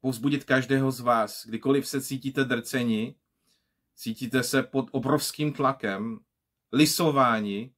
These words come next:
tak v ten okamžik jste v místě proměny. Toto je místo transformace,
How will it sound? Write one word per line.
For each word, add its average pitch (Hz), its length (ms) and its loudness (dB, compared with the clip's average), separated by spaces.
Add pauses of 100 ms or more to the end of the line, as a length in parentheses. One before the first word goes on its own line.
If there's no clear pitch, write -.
(640)
tak 131 240 2
v - 80 -16
ten 160 160 2
okamžik 165 600 0
jste 151 440 0
v 120 120 -2
místě 131 840 0
proměny. 151 840 2 (1160)
Toto 156 200 2
je 160 100 4
místo 147 800 0
transformace, 156 1040 -2